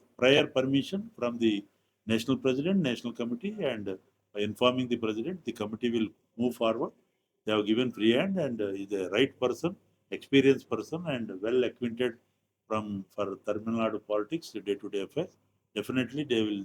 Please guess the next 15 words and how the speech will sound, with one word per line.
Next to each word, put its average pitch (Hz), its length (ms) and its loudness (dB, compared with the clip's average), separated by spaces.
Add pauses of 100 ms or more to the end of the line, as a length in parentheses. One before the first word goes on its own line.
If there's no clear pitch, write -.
discharge 123 420 4
their 110 140 2
duties. 117 460 -2 (400)
Whatever 123 320 2
party 113 460 2
has 104 160 2
given, 107 360 -2 (520)
uh, 98 280 -4
them 104 240 -4
the 98 100 0
duty 107 360 -6
to 101 120 -16
deliver, 110 400 2 (580)
along 104 320 0
with 101 120 -2